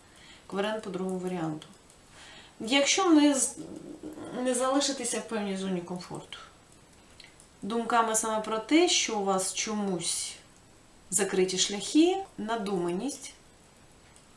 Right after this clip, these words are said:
по відношенню до ситуації, цього не потрібно робити. У вас не закриті шляхи. Єдине, що потребує ситуація, ваш шлях, це відстоювати власні кордони, пріоритети, взаємодіючи саме зі своїм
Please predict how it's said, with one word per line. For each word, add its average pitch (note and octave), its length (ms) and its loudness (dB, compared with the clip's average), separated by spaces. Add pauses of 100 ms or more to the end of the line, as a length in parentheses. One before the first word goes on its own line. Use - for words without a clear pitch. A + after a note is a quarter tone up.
(240)
по G#3+ 120 -8
відношенню A3 520 -4
до G3 80 -4
ситуації, F#3 640 -2
цього C#4+ 200 2
не C4+ 80 -2
потрібно D#3 460 0
робити. D3 420 -4
У A3 60 -8
вас A#3+ 220 -4
не G3+ 140 -4
закриті F#3 440 -4
шляхи. A#3+ 340 -2
Єдине, D4 600 2
що - 160 -6
потребує A3 520 -6
ситуація, F#3+ 720 -4
ваш E3 500 0
шлях, G3+ 240 0 (720)
це A3+ 720 2
відстоювати A#3 480 -2
власні A3 280 -4
кордони, G3 420 -4
пріоритети, F#3 720 -4
взаємодіючи F3 680 -4
саме F3 300 -4
зі E3+ 80 -4
своїм F#3 600 -2